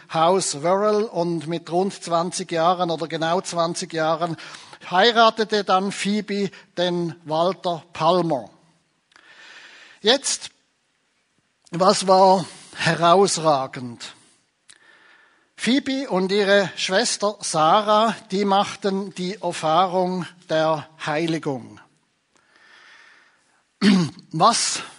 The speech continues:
geschah da genau? Das ist, äh, anspruchsvoll und ich versuch's jetzt so ein bisschen zu erklären, äh, wenn wir schauen, was haben Phoebe und Walter, ihr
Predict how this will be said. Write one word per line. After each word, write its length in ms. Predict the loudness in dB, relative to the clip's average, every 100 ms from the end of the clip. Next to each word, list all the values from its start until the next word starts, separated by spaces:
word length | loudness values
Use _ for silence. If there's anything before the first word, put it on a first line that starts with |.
| -10
geschah 420 | -6 0 2 2
da 180 | 0 -2
genau? 540 | -4 -8 -8 -12 -18 -20 _ _ _ _ _ _ _ -8
Das 200 | -6 -4
ist, 340 | -4 -6 -6
äh, 240 | -4 -2 -6 -12 _ _ _ _ _ _ _ _ _ _
anspruchsvoll 920 | 0 0 -4 -6 -6 -4 -2 -2 -4 -10 _
und 300 | -6 -6 -6
ich 180 | -8
versuch's 440 | -8 -6 -2 -2 -4
jetzt 160 | -6 -2
so 80 |
ein 140 | -2 -2
bisschen 520 | -6 -6 -6 -6 -6 -10 -20 -6
zu 220 | -2 0
erklären, 760 | -2 -2 0 2 2 2 -2 -6 -18 -4
äh, 260 | 2 2 4
wenn 220 | 0 2
wir 120 | -2
schauen, 420 | 0 2 2 0
was 240 | -2 -2 4
haben 440 | 4 4 -2 -6 -8 -20
Phoebe 640 | -10 -2 -2 -2 -4 -4 -4
und 480 | -2 0 -2 -4 -12 _ _
Walter, 840 | -6 0 2 2 0 0 2 0 -6
ihr 460 | -6 -2 0 0